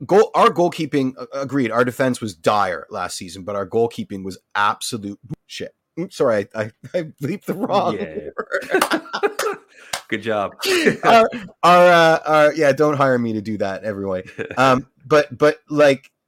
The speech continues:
Speaker 1: if that's the move, and, and then damage control is coming out and saying, "No, this guy's our number one," leading into a season off the back of such woeful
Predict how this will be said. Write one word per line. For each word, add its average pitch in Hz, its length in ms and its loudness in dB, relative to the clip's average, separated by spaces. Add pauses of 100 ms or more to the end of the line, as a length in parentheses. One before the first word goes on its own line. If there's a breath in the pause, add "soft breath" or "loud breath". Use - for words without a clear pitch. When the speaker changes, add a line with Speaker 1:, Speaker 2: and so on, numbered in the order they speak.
(120)
Speaker 1:
if 147 200 -4
that's 135 520 2
the 143 120 -2
move, 131 540 -2 (640)
and, 123 300 0
and 120 220 0
then 113 160 0
damage 117 380 -2
control 120 280 -6
is 107 80 -8
coming 110 240 -6
out 110 80 -2
and 104 100 -8
saying, 110 240 -6
"No, 104 140 -2
this 104 140 -6
guy's 101 300 -6
our 101 80 -8
number 101 320 -10
one," 98 320 -8
leading 101 280 -10
into 101 260 -12
a 92 40 -10
season 104 580 -12
off 98 240 -10
the 95 60 -18
back 101 460 -10 (400 soft breath)
of 120 140 0
such - 280 -6
woeful 117 720 -2